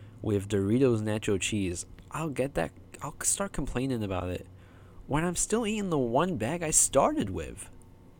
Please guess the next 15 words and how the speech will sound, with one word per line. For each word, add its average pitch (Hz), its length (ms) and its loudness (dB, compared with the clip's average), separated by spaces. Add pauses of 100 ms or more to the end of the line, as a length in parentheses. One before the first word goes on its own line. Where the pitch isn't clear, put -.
(540)
That's 220 200 0
just - 200 0
my 107 180 0
opinion. 85 600 2 (200)
Uh, 104 200 -2
I 110 60 -4
think 208 300 -6
it's - 160 -2
not 170 160 0
on 98 160 -2
here. 90 180 -2
I - 60 -4
think 196 220 -10
Cool 139 320 6
Ranch 101 420 -4